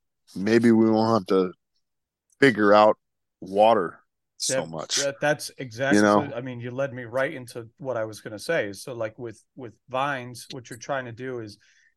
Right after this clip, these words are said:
Speaker 2: you want the vines to struggle. You want them to have to dig their roots deeper to find water and find the minerals and stuff that they need, the nutrients that they need. And the reason being is it produces more intense fruit,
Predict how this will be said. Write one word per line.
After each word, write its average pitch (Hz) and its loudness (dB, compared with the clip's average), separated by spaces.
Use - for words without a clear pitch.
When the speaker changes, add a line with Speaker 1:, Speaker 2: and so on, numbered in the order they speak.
Speaker 2:
you 131 -14
want 185 -2
the 147 -10
vines 151 -4
to 127 -14
struggle. 110 -4
You 113 -16
want 147 -8
them 135 -8
to 123 -14
have 139 -6
to 120 -14
dig 127 -14
their 127 -10
roots 123 -14
deeper 107 -10
to 104 -16
find 120 -6
water 113 -4
and 110 -16
find 104 -8
the 117 -12
minerals 110 -12
and 107 -18
stuff 104 -12
that 107 -20
they 104 -18
need, 120 -16
the 107 -18
nutrients 110 -18
that 113 -20
they 113 -20
need. 135 -12
And 143 -12
the 131 -10
reason 147 -4
being 180 -4
is 139 -8
it - -10
produces 147 -8
more 143 -6
intense 123 -12
fruit, 95 -14